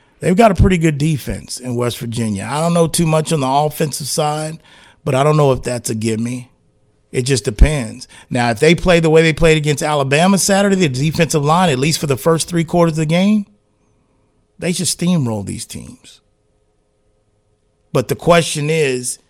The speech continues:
are they? Can they, can they get to that level? And that's when I believe you'll know if they're back or when they're back.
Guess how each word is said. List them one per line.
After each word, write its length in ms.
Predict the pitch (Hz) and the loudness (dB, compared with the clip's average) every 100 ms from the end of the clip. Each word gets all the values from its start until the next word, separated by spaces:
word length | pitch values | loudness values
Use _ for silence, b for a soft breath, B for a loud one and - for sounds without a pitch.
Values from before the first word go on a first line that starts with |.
| _ _ _ _ _ _ _ _ _ _ _ _ - | _ _ _ _ _ _ _ _ _ _ _ _ 0
are 240 | 131 131 | 4 4
they? 300 | 110 85 - - | 2 -4 -10 -8
Can 240 | - 135 131 | 0 4 6
they, 160 | 139 | 4
can 220 | 135 143 131 | 4 4 4
they 100 | 131 | 4
get 300 | 117 147 - | 2 0 2
to 120 | 127 | 0
that 220 | 117 104 | 2 2
level? 280 | 120 104 - | 0 0 0
And 180 | 123 120 | 0 4
that's 260 | 139 151 | 4 4
when 140 | 156 139 | 2 2
I 100 | 131 | 2
believe 400 | 127 127 123 117 | 2 2 4 4
you'll 160 | 120 | 4
know 480 | 117 113 101 92 - _ _ _ _ _ _ _ _ _ _ _ _ _ _ _ _ | 4 4 2 -2 -8 _ _ _ _ _ _ _ _ _ _ _ _ _ _ _ _
if 180 | 120 110 | 0 2
they're 160 | 120 101 | 2 2
back 320 | 98 85 65 - - _ _ _ _ | 0 -2 -6 -16 -20 _ _ _ _
or 120 | - 101 | -6 -2
when 180 | 101 92 | -2 -2
they're 160 | 85 | -6
back. 240 | 85 60 | -8 -12